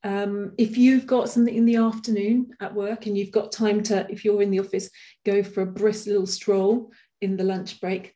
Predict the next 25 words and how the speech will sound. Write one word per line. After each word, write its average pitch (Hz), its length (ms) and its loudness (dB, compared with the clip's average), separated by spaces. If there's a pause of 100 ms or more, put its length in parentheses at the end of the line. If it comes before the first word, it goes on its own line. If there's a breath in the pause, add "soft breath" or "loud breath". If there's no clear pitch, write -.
(120)
then 185 200 -4
take - 440 -6
it. - 180 -8
Just - 220 -14
having 254 320 -2
some 220 200 -4
of 208 60 -2
that - 140 -4
fresh 190 240 -6
air 185 80 2
will 185 80 4
make 180 240 2
all 180 100 2
the 185 100 -2
difference. - 360 -4 (760 loud breath)
And 233 240 6
because 302 640 -2
your 254 220 4
adrenaline's 240 840 2
pumping, 196 580 -2
it - 180 0
takes - 540 -6
blood 220 440 2
from 208 400 0
your, 190 360 6